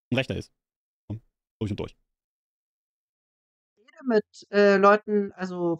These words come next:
Speaker 2: mit Real Talk ist das. Das ist ein Podcast mit drei Leuten, die ziemlich konservativ sind. Und, ah, hallo Outlaw, du bist gerade da. Ähm, und beleidige sie nicht als Faschisten, so wie Nathan das gerne macht. Und deswegen bin ich rechts.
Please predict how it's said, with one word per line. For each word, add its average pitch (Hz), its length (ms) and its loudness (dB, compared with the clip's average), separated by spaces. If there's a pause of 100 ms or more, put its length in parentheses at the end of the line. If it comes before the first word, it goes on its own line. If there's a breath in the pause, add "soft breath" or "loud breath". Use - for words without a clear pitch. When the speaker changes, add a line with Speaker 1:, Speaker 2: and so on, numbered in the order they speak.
(140)
Speaker 2:
mit 185 180 0
Real 202 200 6
Talk 175 260 -2
ist - 240 -10
das. 262 200 2
Das - 160 -16
ist - 220 -14
ein 165 200 -6
Podcast 226 580 0
mit 185 200 -10
drei 170 160 0
Leuten, 175 300 -2
die 175 80 -12
ziemlich 170 240 -18
konservativ 233 600 0
sind. 220 380 2 (560)
Und, 226 580 2
ah, 370 160 -2
hallo 311 160 6
Outlaw, 262 360 6
du 202 80 4
bist 262 160 -12
gerade 214 240 4
da. 196 340 4
Ähm, 208 540 4 (540)
und 233 500 4
beleidige 214 640 4
sie 226 200 2
nicht 220 480 0
als 190 480 0
Faschisten, 233 640 -4
so 185 120 -4
wie 233 100 0
Nathan 220 340 4
das 165 140 -6
gerne 147 200 -14
macht. 151 320 -20
Und 208 420 -12 (120)
deswegen 247 540 -6
bin 208 200 -2
ich 214 160 -20
rechts. 170 500 -4